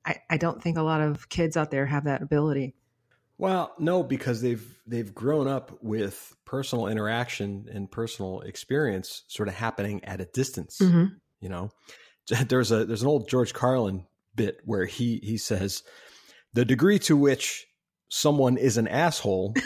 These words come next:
Speaker 1: <laughs>
Speaker 2: is directly proportional to the distance they are away from you at the time you discover this flaw." <laughs> Right? Because if you're in your car, you know, and someone's aside, you're like, "That guy's an asshole."
Speaker 1: Yes.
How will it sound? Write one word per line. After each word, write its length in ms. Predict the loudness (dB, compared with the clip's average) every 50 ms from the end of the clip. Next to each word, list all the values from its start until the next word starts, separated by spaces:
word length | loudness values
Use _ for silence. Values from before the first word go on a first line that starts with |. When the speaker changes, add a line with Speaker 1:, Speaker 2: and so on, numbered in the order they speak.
| -4 -4 2 2 2
Speaker 1:
<laughs> 360 | 2 2 -4 -6 _ _ -2
Speaker 2:
is 260 | 0 2 2 2 0
directly 460 | 2 4 6 6 6 6 6 4 2 2
proportional 840 | 2 -4 -2 2 4 4 4 4 2 -2 0 0 0 -2 -2 -6 -8
to 100 | 0 2
the 80 | 2 2
distance 400 | 2 2 0 2 2 0 0 2
they 140 | 2 2 4
are 140 | 4 4 4
away 260 | 4 4 4 4 4
from 180 | 2 0 0
you 140 | 2 2 2
at 60 | 2 0
the 80 | -2
time 240 | -2 0 0 0 2
you 100 | 2 0
discover 400 | 0 -2 -4 0 0 0 0 -2
this 160 | -6 -6 -10
flaw." 320 | -8 -8 -8 -8 -8 -8 -12 _ _ -14 -14 -14 -14 _ -6
<laughs> 200 | -4 -4 0 0 0 0 0 -4 -4 -2 -2 -2 -2 -2 -10 -12 -14 -16 -6 0 2 2 2 2 0 _ _ _ 0
Right? 320 | 4 6 6 6 6 4 2
Because 340 | 2 4 6 6 6 6 4 -4 -12 -10 2 2
if 140 | 4 6 8
you're 140 | 8 8
in 80 | 8 8
your 120 | 6 4
car, 680 | 4 4 6 8 8 8 8 8 4 2 0 0 -4 -12 _ _ _ _ _ _ _ _ _ _ _ _ _ -4
you 60 | 0
know, 160 | 2 4 6
and 120 | 6 4 6
someone's 320 | 4 4 4 4 2 0
aside, 260 | -2 -2 0 0 0
you're 100 | 0 -2
like, 120 | -4 -4 -4
"That 160 | -4 -4 0
guy's 240 | 2 4 4 6 6
an 80 | 6 6
asshole." 480 | 8 8 6 6 4 -4 -6 -8 -8 -2
Speaker 1:
Yes. 720 | 2 2 4 4 4 2 -2 -6 -12 -12 -14 -16 -20 -20